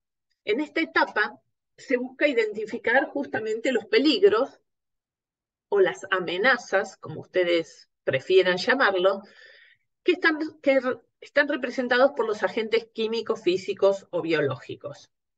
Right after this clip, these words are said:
Estos, estos peligros se identifican cuando se puede ya establecer una relación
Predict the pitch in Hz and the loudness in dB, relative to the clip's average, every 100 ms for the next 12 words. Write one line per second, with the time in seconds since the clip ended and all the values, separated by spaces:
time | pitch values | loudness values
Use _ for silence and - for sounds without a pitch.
0 | _ _ _ _ _ _ _ _ _ _ | _ _ _ _ _ _ _ _ _ _
1 | _ _ _ _ _ _ _ _ _ _ | _ _ _ _ _ _ _ _ _ _
2 | _ _ _ _ _ _ _ _ _ _ | _ _ _ _ _ _ _ _ _ _
3 | _ _ _ _ _ _ _ - 233 - | _ _ _ _ _ _ _ -2 -2 2
4 | 247 226 208 - - _ _ - 240 - | 0 0 -4 -10 -20 _ _ -2 -2 0
5 | 214 - - 240 277 311 269 247 269 294 | -4 -4 2 4 6 4 4 6 6 2
6 | - 190 190 185 190 190 202 214 320 285 | 0 2 4 4 2 0 -6 -2 -2 -2
7 | - 214 240 311 330 _ _ _ _ _ | 0 -2 -2 -6 -10 _ _ _ _ _
8 | _ _ - - - _ _ _ 190 190 | _ _ -20 -20 -20 _ _ _ 0 4
9 | 180 185 190 190 233 240 233 277 - - | 2 4 2 4 4 4 2 -2 -2 0
10 | 202 190 208 214 320 254 - - 226 214 | 2 4 4 2 2 2 0 -6 -4 -2
11 | 180 202 196 190 - 226 196 185 165 | 0 2 2 0 -4 -2 -2 -4 -12